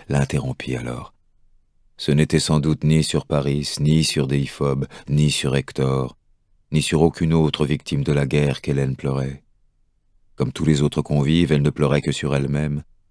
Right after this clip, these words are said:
en évoquant les souvenirs de sa jeunesse enfuie. » Sans relever l'interruption, Télémaque reprit son récit, qui d'ailleurs était presque terminé. Ni Hélène, ni Ménélas n'avaient pu lui donner d'informations précises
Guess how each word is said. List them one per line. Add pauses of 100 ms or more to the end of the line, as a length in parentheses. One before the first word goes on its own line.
(320)
en
évoquant
les
souvenirs
de
sa
jeunesse
enfuie. » (1300)
Sans
relever
l'interruption,
Télémaque
reprit
son
récit, (280)
qui
d'ailleurs
était
presque
terminé. (1120)
Ni
Hélène,
ni
Ménélas (280)
n'avaient
pu
lui
donner
d'informations
précises